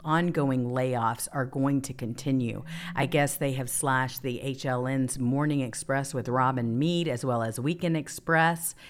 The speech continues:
They've gotten rid of all of that. Also getting their, uh, pink slips are Allison Cossack, uh, Martin Savage,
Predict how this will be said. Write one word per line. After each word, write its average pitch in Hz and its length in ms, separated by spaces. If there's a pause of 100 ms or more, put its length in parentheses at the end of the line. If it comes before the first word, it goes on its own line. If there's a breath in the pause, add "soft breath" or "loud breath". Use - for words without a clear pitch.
(160 loud breath)
They've 123 120
gotten 135 300
rid 135 180
of 120 120
all 160 360
of 139 140
that. 139 380 (460 loud breath)
Also 165 380
getting 160 640
their, 147 640
uh, 135 540 (160)
pink 165 240
slips 170 420
are - 220
Allison 151 460
Cossack, 156 720
uh, 127 560
Martin 156 640
Savage, 151 880